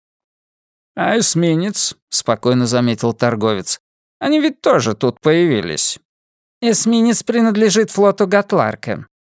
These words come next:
Такие корабли выполняют стандартные операции по контролю в системе". Мама Кость поморщилась. Удар пришелся в цель. "Я склонна поверить в их случайное появление, но не в ваше.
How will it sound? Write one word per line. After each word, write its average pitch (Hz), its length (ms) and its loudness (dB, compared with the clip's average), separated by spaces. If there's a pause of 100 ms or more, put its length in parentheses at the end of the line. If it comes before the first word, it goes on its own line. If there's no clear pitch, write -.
(120)
Такие 233 320 0
корабли 240 380 2
выполняют 190 540 4
стандартные 190 640 2
операции 170 540 0
по 226 120 -2
контролю 143 520 0
в - 60 -8
системе". 139 800 0 (600)
Мама 104 380 -2
Кость - 460 -2
поморщилась. - 840 -4
Удар 180 380 -2
пришелся 123 600 -4
в - 80 -16
цель. - 400 -8 (800)
"Я 311 240 2
склонна 320 540 2
поверить 170 520 2
в 202 100 0
их 320 140 -2
случайное 156 640 2
появление, 131 800 0
но 233 360 2
не 381 200 -4
в 381 80 -6
ваше. - 540 -2